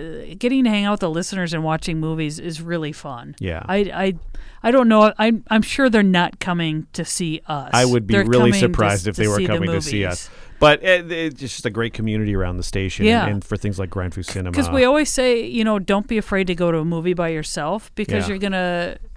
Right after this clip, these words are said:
Speaker 1: you, if you're going, you're gonna know people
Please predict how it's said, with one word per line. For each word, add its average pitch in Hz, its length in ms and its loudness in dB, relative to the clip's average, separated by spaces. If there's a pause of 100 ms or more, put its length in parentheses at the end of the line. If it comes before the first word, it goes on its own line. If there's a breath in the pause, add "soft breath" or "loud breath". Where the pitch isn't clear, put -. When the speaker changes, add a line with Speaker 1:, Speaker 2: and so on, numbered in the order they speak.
(500)
Speaker 1:
you, 202 160 -4
if 196 400 -10
you're 196 100 0
going, 202 460 0 (280)
you're 202 140 -4
gonna 208 200 2
know 185 300 2 (180)
people 170 420 2